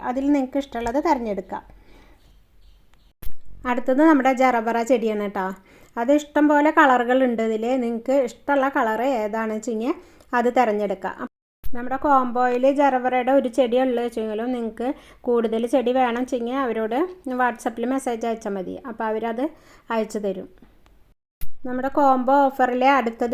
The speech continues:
വരുന്നത് റോസിഡ പ്ലാന്റ് ആണ്. റോസിഡ പ്ലാന്റിൻ്റെ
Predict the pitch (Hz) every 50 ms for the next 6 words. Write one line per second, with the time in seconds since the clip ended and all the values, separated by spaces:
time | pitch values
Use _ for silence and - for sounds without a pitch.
0 | 269 285 277 262 254 240 226 233 226 240 254 262 254 240 233 233 - 233 220 226
1 | 233 233 247 240 220 208 202 202 190 185 185 190 208 - _ _ _ _ - -
2 | - _ - - 254 240 247 254 254 254 262 247 262 262 285 277 277 277 247 247
3 | 233 226 254